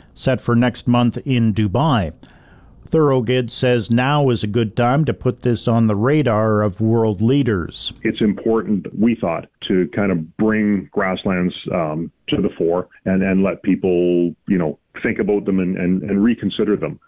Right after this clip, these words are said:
Speaker 2: Um, because often we, uh, when you think about threatened ecosystems, probably the first thing that pops to mind is, is rainforest, and not to diminish that at all, but,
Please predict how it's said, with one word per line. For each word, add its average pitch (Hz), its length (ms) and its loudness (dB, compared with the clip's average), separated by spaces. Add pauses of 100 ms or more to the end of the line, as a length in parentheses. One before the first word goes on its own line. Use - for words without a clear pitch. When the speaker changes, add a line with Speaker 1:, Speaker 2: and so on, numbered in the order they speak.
Speaker 2:
Um, 82 420 -4
because 95 300 -2
often 92 380 0
we, 90 420 0 (200)
uh, 90 100 0
when 98 160 2
you 101 120 -2
think 110 140 -4
about 95 280 0
threatened 95 260 -2
ecosystems, 90 640 -2 (320)
probably 92 420 0
the 87 160 -4
first 92 220 -2
thing 90 140 -2
that 82 100 -4
pops 82 240 -6
to - 80 -6
mind 80 300 -4
is, 78 200 -2
is 82 140 0
rainforest, 92 560 -4 (400)
and 98 160 2
not 92 280 0
to 82 80 -4
diminish 92 420 0
that 80 180 -2
at 80 80 -4
all, 92 380 -2
but, 87 240 -2